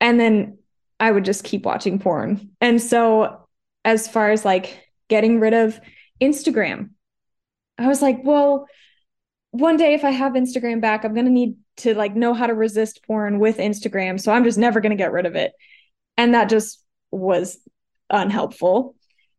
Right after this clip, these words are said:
And so I made a lot of excuses like that over the years. And I feel like I would have helped myself out a lot sooner if I had just stopped making excuses and just done things.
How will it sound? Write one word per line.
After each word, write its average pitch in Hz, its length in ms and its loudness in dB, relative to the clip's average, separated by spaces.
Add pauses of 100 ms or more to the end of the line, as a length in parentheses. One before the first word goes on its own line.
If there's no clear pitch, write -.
And 247 160 4
so 262 280 4
I 254 380 0
made 523 300 4
a - 20 2
lot 269 200 4
of 254 80 0
excuses 240 640 -4
like 247 240 0
that 208 200 0
over 220 220 0
the 247 80 0
years. 247 500 -2 (260)
And 226 100 -4
I 240 60 -2
feel 311 220 0
like 262 360 0 (600)
I 247 80 0
would 240 140 4
have 240 100 -2
helped 220 300 -6
myself 214 340 -2
out 190 320 -2 (440)
a 226 80 2
lot 220 260 0
sooner 208 500 -2 (720)
if 214 200 0
I 208 100 2
had 196 240 -4
just - 500 -8 (520)
stopped - 500 -4
making 180 320 -4
excuses - 720 -10 (320)
and 196 140 -2
just 180 340 -6
done - 240 -4
things. 226 520 -6